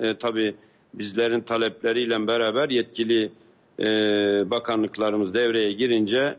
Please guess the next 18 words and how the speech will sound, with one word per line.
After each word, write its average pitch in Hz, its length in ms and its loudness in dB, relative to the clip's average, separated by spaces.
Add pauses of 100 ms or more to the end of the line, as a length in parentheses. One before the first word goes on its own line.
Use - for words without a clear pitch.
fiyatları 113 540 -2
da 110 60 0
oldukça 110 440 -2
makul 110 460 -2
bir 107 120 2
yere 104 340 2
çektiler 131 580 0
ve 113 60 2
şu - 200 -2
anda 110 260 2
uçak 110 320 -4
kargoyla 117 480 0
tabii 117 260 0
biz 113 200 -4 (540)
bu 110 180 0
uçak 117 280 -2
kargoyla 113 440 0
hem 123 240 -2